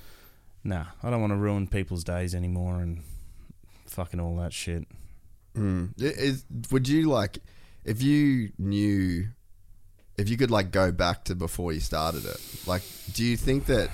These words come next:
Speaker 2: it's an overall positive thing? Because I think that it exposes you, like, this kind of life where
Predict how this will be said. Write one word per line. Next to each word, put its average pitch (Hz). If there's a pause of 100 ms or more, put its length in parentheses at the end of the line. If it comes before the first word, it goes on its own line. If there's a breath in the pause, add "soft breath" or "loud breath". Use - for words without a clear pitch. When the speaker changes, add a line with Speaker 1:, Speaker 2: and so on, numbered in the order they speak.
Speaker 2:
it's 101 (260)
an 95
overall 95
positive 98 (340 loud breath)
thing? 101
Because 117
I 127
think 151
that 123
it 98
exposes 101
you, 85
like, 80
this 98
kind 98
of 82
life 85
where 78